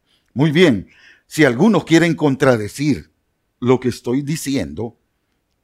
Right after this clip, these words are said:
a la luz de la Escritura, no me contradicen a mí. No están contradiciendo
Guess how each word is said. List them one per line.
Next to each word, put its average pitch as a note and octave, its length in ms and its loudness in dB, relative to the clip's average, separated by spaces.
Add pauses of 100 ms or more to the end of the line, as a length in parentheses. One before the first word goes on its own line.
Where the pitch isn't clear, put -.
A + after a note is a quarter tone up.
(360)
a B2 120 0
la B2 100 0
luz B2+ 240 -6
de D#3+ 140 -2
la E3 80 0
Escritura, C#3+ 720 -4 (400)
no G#3 100 0
me C#4 120 0
contradicen A2+ 640 -4
a F2 80 -12
mí. F#3 340 -6 (460)
No C3 120 -4
están D#3+ 220 -2
contradiciendo B2+ 920 -2